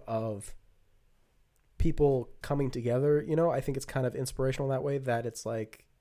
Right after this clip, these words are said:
h-, let's, it's hopeful that if things get rough, people will at some point come together. You know what I mean? 'Cause these are all people, you know, they're around the campfire that are, we're all, most of them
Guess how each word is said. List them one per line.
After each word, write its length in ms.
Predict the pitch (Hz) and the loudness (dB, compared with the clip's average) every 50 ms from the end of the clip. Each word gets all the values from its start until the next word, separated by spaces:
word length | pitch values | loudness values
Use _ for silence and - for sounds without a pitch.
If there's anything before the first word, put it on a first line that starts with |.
| _ _ _ _ _ _ _ _ _ - | _ _ _ _ _ _ _ _ _ -20
h-, 100 | - - - - | -20 -18 -14 -12
let's, 540 | 302 339 262 220 240 262 247 - - - - - - | -12 -8 -2 0 2 2 2 2 -2 -8 -8 -6 0
it's 240 | - 196 - - - | 0 0 0 0 -2
hopeful 400 | - - 254 254 - - 214 190 | 8 8 8 8 10 6 6 8
that 360 | 151 147 139 135 127 - - - | 8 8 6 6 4 2 -4 -8
if 100 | - 165 - | -8 -8 -8
things 500 | - - - 202 202 208 196 185 170 170 | -8 0 4 4 4 4 4 0 -2 -4
get 240 | - - 160 151 151 | 2 4 4 4 6
rough, 360 | 147 143 139 135 131 - - - | 4 4 4 4 2 0 -4 -4
people 320 | - 170 - - 160 156 | -2 -2 2 2 2 2
will 540 | 143 135 131 139 147 143 135 131 123 123 - - - - _ _ _ _ _ _ _ _ _ _ _ - _ _ _ - | 2 2 4 6 6 8 8 6 4 2 -2 -10 -20 -20 _ _ _ _ _ _ _ _ _ _ _ -20 _ _ _ -2
at 200 | - 147 147 - - | 0 0 0 0 -2
some 300 | - - 185 170 165 156 | 4 8 8 8 8 6
point 400 | - - 165 151 143 131 107 - - - _ - | 2 4 4 4 4 4 2 -2 -10 -20 _ -8
come 220 | - - 135 127 120 | 0 2 2 2 2
together. 480 | 123 117 117 107 95 85 78 78 - - _ - - _ _ _ - | 0 -2 -2 -4 -4 -4 -8 -10 -12 -16 _ -20 -20 _ _ _ -8
You 140 | - 135 131 | -4 0 0
know 60 | 127 | 2
what 80 | 127 | 2
I 40 | 127 | 2
mean? 140 | 127 127 123 | 2 0 0
'Cause 140 | - 143 139 | -2 -4 -4
these 160 | 143 139 - | -4 0 2
are 60 | 147 | 2
all 80 | 139 131 | 2 2
people, 400 | - 143 135 135 139 135 131 135 - - - _ _ _ _ _ _ - 131 | 2 0 0 2 2 0 0 -2 -6 -20 -20 _ _ _ _ _ _ -10 -6
you 140 | 131 127 123 | -2 0 0
know, 60 | 120 | 2
they're 140 | 120 120 120 | 2 2 2
around 220 | 117 117 123 120 | 2 2 0 -2
the 60 | 120 | -2
campfire 340 | - - 127 120 - 123 123 | -4 -4 -4 -2 -2 -2 -2
that 160 | 113 110 110 | -2 -4 -4
are, 120 | 107 104 - - | -6 -8 -10 -6
we're 200 | 147 139 127 127 | -2 0 2 2
all, 280 | 123 120 123 123 117 - - - - _ - - | 2 2 2 0 -2 -4 -12 -18 -20 _ -4 6
most 260 | 160 180 220 254 - 165 | 10 12 12 12 10 4
of 60 | 151 | 2
them 240 | 143 131 117 107 | 2 2 2 -2